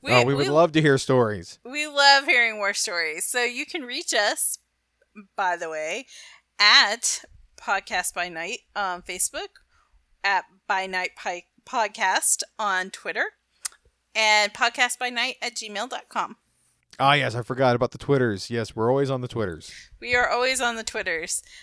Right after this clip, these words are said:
Speaker 1: I, I see, uh, the Podcast by Night Twitter all the time because it likes to like a lot of <laughs> my tweets.
Speaker 2: Well, of course it does. Along with, uh, all our other, you know,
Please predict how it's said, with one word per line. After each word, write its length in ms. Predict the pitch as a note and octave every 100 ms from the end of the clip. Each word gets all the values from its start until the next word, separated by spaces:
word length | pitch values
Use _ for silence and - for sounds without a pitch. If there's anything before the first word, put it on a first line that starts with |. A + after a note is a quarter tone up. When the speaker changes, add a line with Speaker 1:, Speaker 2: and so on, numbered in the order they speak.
| -
Speaker 1:
I, 220 | - A#3 B3
I 140 | A#3+
see, 520 | C4+ - D#4 C#4+ C#4+ D4
uh, 260 | A#3 A#3 A3
the 100 | A3+
Podcast 600 | - C4 B3 C4 A3+ -
by 120 | A3
Night 320 | A3 G#3+ A3 -
Twitter 500 | A3+ A3 G#3+ G#3 - _ _ _ -
all 300 | A3+ A#3+ A#3
the 100 | A3+
time 380 | A#3+ G3+ F#3
because 260 | G3+ B3+ G#3
it 120 | G3
likes 340 | G3 G#3+ - -
to 120 | A3
like 360 | F3+ G#3+ A#3 -
a 80 |
lot 260 | G#3 F3+ G3+
of 140 | G#3 -
<laughs> 40 |
my 80 | C4
tweets. 920 | C#4 - E4+ A3+ F#3 - - - - - - - - - A#4
Speaker 2:
Well, 140 | F3+ G#3
of 120 | -
course 400 | - A#3+ C#4+ -
it 180 | E3+ C#3
does. 440 | C3 A2+ F#2+ F#2 _ _ _ _ -
Along 320 | A#2 C#3+ E3 D#3+
with, 240 | D#3+ -
uh, 180 | D#3 D3+
all 220 | D3+ E3
our 160 | D#3+ D#3
other, 340 | D#3 C#3+ C3 B2
you 120 | C3
know, 260 | A2+ A2